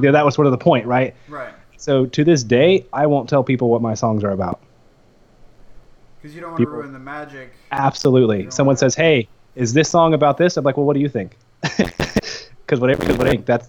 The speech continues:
Speaker 1: that's what I, what, that's what's most important to me is how you view it.
Speaker 2: Right.
Speaker 1: Um, um, yeah, I, I don't, I don't know anybody who Marie is, is. I can't tell you how many people have asked me,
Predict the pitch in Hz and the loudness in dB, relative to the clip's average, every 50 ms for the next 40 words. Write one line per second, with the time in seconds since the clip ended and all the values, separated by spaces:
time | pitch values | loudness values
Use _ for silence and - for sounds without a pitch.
0 | _ - 135 127 123 - - - 127 123 120 - 120 123 123 127 123 - 143 139 | _ -4 -2 -2 -2 -4 -4 -2 0 0 0 0 -2 -2 0 -2 -2 -2 -2 -2
1 | 139 131 156 165 - - 160 - - 139 135 139 - 147 127 120 - 143 127 120 | 0 0 0 0 0 -2 -2 -2 0 0 -2 -2 -2 -4 -6 -4 -4 -4 -4 -4
2 | 113 - 127 120 135 151 160 165 - 143 131 123 120 117 - - - 151 139 131 | -4 -4 -2 -2 0 0 0 -2 -2 -2 0 0 0 0 -2 -2 0 2 2 2
3 | 123 117 123 117 104 107 107 98 85 78 - - _ _ _ 135 143 151 - - | 2 2 0 0 -2 -2 -4 -6 -6 -8 -12 -18 _ _ _ -18 -18 -18 -18 -20
4 | - _ _ _ _ 113 110 107 104 101 101 98 95 95 - _ 101 98 98 98 | -20 _ _ _ _ -6 -4 -2 -2 -2 -4 -6 -10 -14 -12 _ -10 -10 -10 -10
5 | 95 - _ _ _ 123 120 123 - - - - 127 143 160 170 165 160 - - | -14 -18 _ _ _ 0 2 2 0 -2 -4 -2 0 2 2 2 2 0 -2 -6
6 | - - 147 165 180 170 165 - - - 160 175 175 165 160 175 139 117 101 101 | -4 -2 0 2 2 0 0 -2 -2 -2 0 0 0 2 0 0 0 -2 -4 -6
7 | 90 123 135 123 117 110 110 127 127 110 - - - - - - - - - - | -4 -4 -2 -2 0 0 0 0 0 0 0 -2 -4 -4 -4 -4 -4 -4 -6 -8
8 | - - - _ _ _ - 85 - - 160 147 - - 156 151 143 127 110 143 | -12 -12 -16 _ _ _ -12 -10 -6 -4 -4 -2 0 2 2 2 2 2 0 0
9 | 143 139 135 127 123 - 135 - 117 107 104 98 - - _ 127 120 117 120 123 | -2 0 -2 -2 -2 -4 -2 -2 -2 -2 -2 -6 -10 -8 _ -2 0 2 0 0
10 | 123 - 107 98 92 - | 0 -2 -6 -6 -6 -8